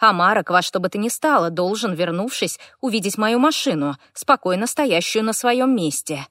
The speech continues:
И с антенной. Я промучилась всю дорогу, ничего не придумала — и решила соврать, что пришлось отправиться на почту раньше, чем думала.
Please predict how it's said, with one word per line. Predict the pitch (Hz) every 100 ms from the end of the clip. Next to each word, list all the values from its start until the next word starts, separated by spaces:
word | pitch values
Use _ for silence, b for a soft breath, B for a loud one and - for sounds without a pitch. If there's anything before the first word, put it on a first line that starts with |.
| _ _ _
И | 240
с | -
антенной. | 285 294 165 143 143 139 - _ _ _ _ _ _ 330
Я | 339
промучилась | - 185 180 185 190 180 175
всю | - 214
дорогу, | 196 220 285 175 156 160 -
ничего | 320 330 226 175
не | 165
придумала — | 160 170 208 285 320 320 b b b
и | 349
решила | 349 349 339
соврать, | - 202 180 175 269
что | - - 285
пришлось | 240 - 233 262
отправиться | 277 - 175 175 202 254
на | 240
почту | - 190 - 247
раньше, | 285 254 156 -
чем | 156 170 170
думала. | 165 156 160 160